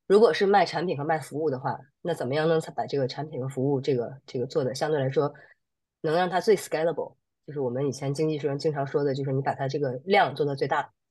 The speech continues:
或者说不用做到最大，但是可以把成本做，压到最低，到什么样的一个 break even 的一个点，你这个东西才会有效，才会有意义。嗯，你算到，比如说你这个，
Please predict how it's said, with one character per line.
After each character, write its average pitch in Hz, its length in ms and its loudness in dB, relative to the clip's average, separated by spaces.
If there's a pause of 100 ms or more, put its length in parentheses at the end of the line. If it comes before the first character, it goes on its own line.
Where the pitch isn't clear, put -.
(140)
或 254 160 6
者 156 100 6
说 175 240 6 (140)
不 220 80 4
用 254 100 8
做 240 100 6
到 214 80 8
最 202 140 2
大， 196 220 6
但 170 120 0
是 175 120 -6
可 175 100 -2
以 180 60 2
把 156 100 0
成 151 220 -6
本 139 160 -6 (160)
做， 156 240 0
压 160 160 2
到 160 80 4
最 156 140 0
低， 151 340 -4
到 196 120 4
什 - 160 -4
么 156 80 -2
样 214 160 6
的 185 80 4
一 156 60 -2
个 156 100 0
break 156 180 2
even 170 260 -4
的 156 60 -4
一 - 20 -8
个 160 80 -2
点， - 320 -8 (320)
你 143 80 -4
这 151 120 -2
个 147 60 2
东 151 120 0
西 151 40 2
才 139 160 -4
会 143 160 2
有 120 100 -2
效， 135 260 0
才 151 120 -10
会 160 100 4
有 - 120 4
意 202 80 -2
义。 135 200 -8 (580)
嗯， 135 360 -4 (140)
你 156 80 -2
算 202 180 6
到， 175 140 8
比 156 100 0
如 131 80 0
说 160 100 -2
你 147 80 0
这 131 80 -4
个， 151 140 0